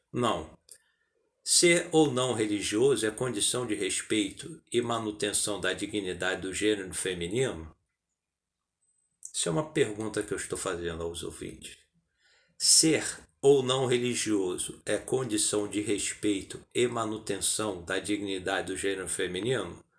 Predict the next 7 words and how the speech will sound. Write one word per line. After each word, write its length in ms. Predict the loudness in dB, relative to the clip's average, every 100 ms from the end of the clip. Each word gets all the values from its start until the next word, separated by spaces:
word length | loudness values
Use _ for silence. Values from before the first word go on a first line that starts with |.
| _ _
Não. 400 | 0 0 0 -6 _ _ _ _ _ _ _ _ _ _ _ _ _ _ _ _ _ _ _
Por 220 | 2 4
que 120 | 4
não? 360 | 2 0 -8 -14 _ -2
Porque 260 | 2 2
no 140 | 0 0
Brasil, 680 | 0 0 0 0 0 -2